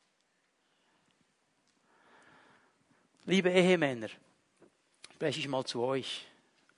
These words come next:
Hört auf eure Frauen. Nicht in allem. Aber hört gut auf sie. Warum? Ich stelle fest, Frauen sind in vielen Dingen viel intuitiver als wir Männer.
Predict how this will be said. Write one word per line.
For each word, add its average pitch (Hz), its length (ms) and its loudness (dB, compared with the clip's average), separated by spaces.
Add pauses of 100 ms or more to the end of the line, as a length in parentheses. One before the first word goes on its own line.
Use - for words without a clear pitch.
(280)
Hört - 540 0
auf 139 160 -6
eure 127 260 -6
Frauen. 120 420 -12 (1500)
Nicht 208 180 0
in 180 140 -4
allem. 104 320 -4 (920)
Aber 143 200 4
hört 180 160 12
gut 185 240 2
auf 175 140 2
sie. 131 160 -4
Warum? 165 260 12 (580)
Ich 160 140 4
stelle 208 320 12
fest, - 560 6 (400)
Frauen 190 420 6
sind 196 140 0
in 170 140 0
vielen 208 340 0
Dingen 196 320 6
viel 208 380 0
intuitiver 185 1000 -4
als 147 220 -2
wir 143 160 -4
Männer. 135 380 -10